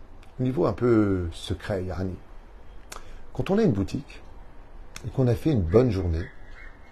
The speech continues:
c'est très important de balayer la boutique le soir. Mais il ne faut jamais jeter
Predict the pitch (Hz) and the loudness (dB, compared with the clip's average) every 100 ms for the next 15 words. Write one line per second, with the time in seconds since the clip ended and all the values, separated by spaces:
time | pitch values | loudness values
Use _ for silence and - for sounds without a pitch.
0 | - - - - - - - - 123 - | -16 -16 -16 -16 -16 -16 -12 -2 0 4
1 | 180 170 127 - 156 101 101 107 110 104 | 4 4 2 0 2 4 4 6 6 4
2 | 95 - 107 98 - 92 - - - - | 2 0 -2 -2 -4 -4 -8 -10 -14 -16
3 | - - - - - - 113 123 139 101 | -16 -16 -16 -14 -14 -2 4 4 4 4
4 | 90 175 160 107 113 110 117 | 4 4 6 4 4 6 4